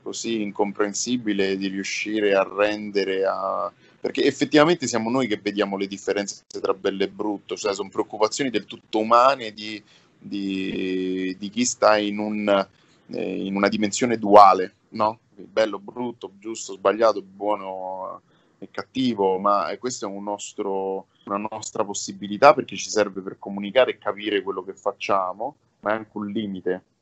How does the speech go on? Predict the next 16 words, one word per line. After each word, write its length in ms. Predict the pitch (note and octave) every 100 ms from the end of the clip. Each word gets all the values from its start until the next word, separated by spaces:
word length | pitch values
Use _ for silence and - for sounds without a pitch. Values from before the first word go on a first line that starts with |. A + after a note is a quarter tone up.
| _ _ _
che 80 | A2+
poi 160 | A#2+ A#2 -
le 180 | G#2+
cose 280 | G#2 A#2+ A2
sono 180 | G#2 G#2
semplicemente 640 | G#2 G2+ G2+ G#2+ A#2+ A2+
quello 220 | G2+ G2+ G2
che 80 |
sono, 840 | F#2+ - B2+ G#2 F#2 F2+ F2+ F#2 _
cioè 320 | - F#2 F2
un 160 | E2 -
albero 360 | A#2 A#2+ G#2 F#2+
è 40 |
giusto 300 | F#2+ B2 -
o 60 | G#2+
sbagliato 760 | G2 G2 F#2+ F#2 F2+ F2+ F#2